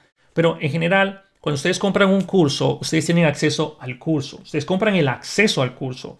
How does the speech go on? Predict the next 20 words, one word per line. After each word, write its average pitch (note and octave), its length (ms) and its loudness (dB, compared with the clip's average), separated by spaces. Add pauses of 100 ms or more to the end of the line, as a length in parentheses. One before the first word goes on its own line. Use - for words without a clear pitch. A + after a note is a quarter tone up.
y D3 100 -2
a D3 80 2
lo D3 100 0
que D3 80 -6
el C3+ 80 -6
curso, - 480 -10
el C3+ 80 -4
curso C3+ 260 -4
ofrezca, - 480 -2 (200)
nada C3 280 -4
más. D#3+ 480 -6 (540)
Pero D#3 160 0
¿qué F3+ 100 -4
pasa? - 480 0 (920)
Cuando D#3 240 2
las D#3 100 0
personas G#3+ 580 0
adquieren G3+ 380 2
los F#3+ 180 -2
cursos, C#3 840 0